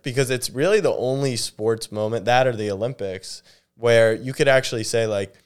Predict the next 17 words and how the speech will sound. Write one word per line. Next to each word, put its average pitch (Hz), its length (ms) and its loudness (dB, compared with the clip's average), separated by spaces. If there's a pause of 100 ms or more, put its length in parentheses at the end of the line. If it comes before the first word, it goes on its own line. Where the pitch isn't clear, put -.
(200)
"I 120 100 -6
have 175 140 -4
a 131 80 -8
plan 127 320 -2
for 110 120 -10
the 104 60 -8
next 104 240 -6
four 107 200 -6
years 104 240 -6
to 98 100 -14
get 95 200 -10
here." 117 420 -6 (180)
Like, 120 160 -2
if 127 140 -4
you're 175 140 -2
talking 165 280 0
football, 113 480 0